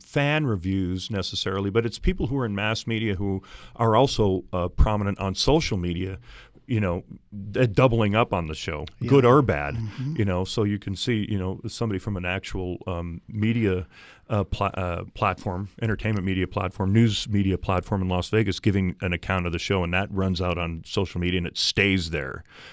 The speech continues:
Speaker 1: you know, and it's, it's often
Speaker 2: Forever.
Speaker 1: retw-, retweeted and referred to again.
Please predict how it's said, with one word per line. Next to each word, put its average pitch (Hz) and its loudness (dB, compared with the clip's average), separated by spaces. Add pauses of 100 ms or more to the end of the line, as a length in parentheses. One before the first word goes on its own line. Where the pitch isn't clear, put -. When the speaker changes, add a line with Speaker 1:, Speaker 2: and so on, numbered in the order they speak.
(120)
Speaker 1:
you 104 2
know, 80 2
and 80 0
it's, - -6
it's - -4
often 113 0
Speaker 2:
Forever. 85 0
Speaker 1:
retw-, - -6 (240)
retweeted 92 0
and 82 -2
referred 92 0
to 98 0
again. 101 0